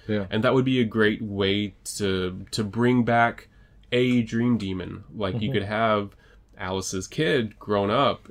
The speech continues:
Speaker 2: and maybe it's affected his brain in some way. It's subconsciously, he is kind of being controlled, a la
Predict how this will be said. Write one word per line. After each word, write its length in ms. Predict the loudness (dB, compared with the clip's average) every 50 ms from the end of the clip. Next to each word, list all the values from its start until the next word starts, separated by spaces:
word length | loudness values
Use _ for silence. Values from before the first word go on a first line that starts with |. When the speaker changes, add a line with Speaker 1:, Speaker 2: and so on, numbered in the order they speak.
| -8 -4
Speaker 2:
and 440 | -2 0 0 0 0 0 0 -2 -4 -8 -18 -20 -14 -6
maybe 420 | -2 0 0 2 2 2 2 2 0
it's 200 | -2 -2 -4 -8
affected 420 | -10 -6 -4 -6 -4 -4 -6 -6 -6
his 180 | -6 -6 -6 -6
brain 400 | -4 -2 -2 0 0 0 -2 -2
in 100 | -2 -2
some 300 | -2 -2 -2 -2 -2 -2
way. 420 | -2 -2 0 0 -2 -2 -4 -8 -12 -18 -20 -20 -20 -16
It's 140 | -12 -6 -4
subconsciously, 760 | -2 -2 -2 -2 -2 -2 -2 -2 -2 -4 -6 -4 -2 -2 -2 -2
he 260 | 0 -2 -2 0 0
is 160 | 0 -2 -2 -4
kind 200 | -6 -6 -4 -4
of 60 | -4
being 240 | -4 -4 -4 -4 -4
controlled, 600 | -6 -8 -10 -10 -8 -6 -4 -2 -2 -2 -4 -4 -6
a 120 | -8 -8
la 360 | -6 -6 -6 -6 -6 -8 -8